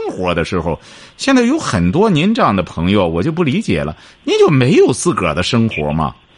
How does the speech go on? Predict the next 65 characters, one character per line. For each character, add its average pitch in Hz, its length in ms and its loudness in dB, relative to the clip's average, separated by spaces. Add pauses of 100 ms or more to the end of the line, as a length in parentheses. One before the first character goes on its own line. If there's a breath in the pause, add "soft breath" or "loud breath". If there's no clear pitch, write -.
(160 soft breath)
阅 185 260 2
读 110 260 -2
也 123 140 2
好， 87 280 -2
什 98 180 -2
么 170 80 0
也 120 140 0
好， 90 180 -2
你 95 100 0
都 143 160 0
接 165 200 0
受 147 200 0
过 87 140 0
良 87 240 0
好 92 140 -2
的 85 100 -2
教 131 340 0
育。 67 220 -8 (560 soft breath)
哎， 135 180 -6
他 - 200 -4
不 170 100 -4
在 175 200 0
家， 139 340 -4 (100)
孩 110 280 -4
子 160 100 -4
安 131 200 -2
排 123 140 -2
完 82 240 -2
了 131 140 0
之 110 100 -2
后， 107 160 -2
孩 98 220 -4
子 135 80 -4
做 113 180 -2
他 123 140 -2
的 131 80 -2
作 123 200 0
业， 90 240 0 (360 loud breath)
我 113 100 -4
自 160 140 -2
个 156 100 0
儿 160 40 -2
躺 78 340 -4
那 127 120 0
之 117 140 -2
后， 98 260 -2 (200)
呃， 98 160 -8
干 139 200 -4
点 110 160 0
我 92 140 -2
自 143 160 -4
个 127 120 0
儿 131 40 2
喜 - 280 -10
欢 127 180 -2
的 160 80 0
事 110 140 -2
儿， 78 140 -2 (540 soft breath)
这 - 140 -4
是 202 120 -2
至 - 280 -2
关 82 240 -2
重 80 180 -2
要 71 260 -2
的。 60 140 -10